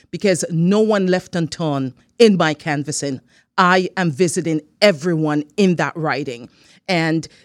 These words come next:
in the food bank, there's people like you and I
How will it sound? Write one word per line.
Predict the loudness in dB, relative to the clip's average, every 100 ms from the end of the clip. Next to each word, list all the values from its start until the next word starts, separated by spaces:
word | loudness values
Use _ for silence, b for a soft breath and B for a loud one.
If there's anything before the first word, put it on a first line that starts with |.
| b
in | 2 4
the | 2
food | -2 -6 -4
bank, | -2 -2 -6 -2
there's | -2 -2 -4
people | -2 -2 -2 -8 -12 -20 _ _ _ -4
like | -4 -4
you | -6 -2 0
and | 0
I | -2